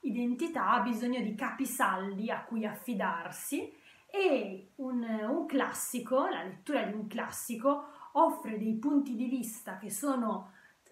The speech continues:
così, mm, monumentali e in certi casi imprescindibili da poter costituire pietre miliari nella formazione della nostra identità.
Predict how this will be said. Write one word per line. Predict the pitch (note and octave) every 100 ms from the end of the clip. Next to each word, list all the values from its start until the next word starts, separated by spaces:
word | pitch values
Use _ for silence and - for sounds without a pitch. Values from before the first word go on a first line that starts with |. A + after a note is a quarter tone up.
| -
così, | B3+ A#3+ A3 C#4+ C4+ A#3+ A3+ -
mm, | C#4 C4 B3+ A#3+ A3+ A3+ A3+ _ _ _ G4
monumentali | C#4+ D#4 D#4+ D4 C#4+ C#4 - - A#3+ F3 F3+ F#3+ G#3+ E4 F#4+ - _ _ _
e | A#3+
in | B3 A#3+ A3+ A3
certi | B3 A#3 A#3 B3
casi | C4+ A#3 G3
imprescindibili | G#3+ F#3+ A3 A3 - B3 A#3 G#3+ F#3 F#3+ G3 G3 C#4+ G#4 - - _
da | A3 C4 D#4+ - - - _ -
poter | B3+ E4+ E4 -
costituire | A3 C4 A#3+ E4 C4
pietre | - D4+ D#4+ D4
miliari | B3 A#3+ G#3+ G#3 F3 F#3 G3+
nella | G3 G3+
formazione | - A3 G3+ G3 - A3+ A3
della | G3
nostra | G3+ G3+ - G#3+
identità. | G#3 F#3+ F#3+ G3 E3+ D3+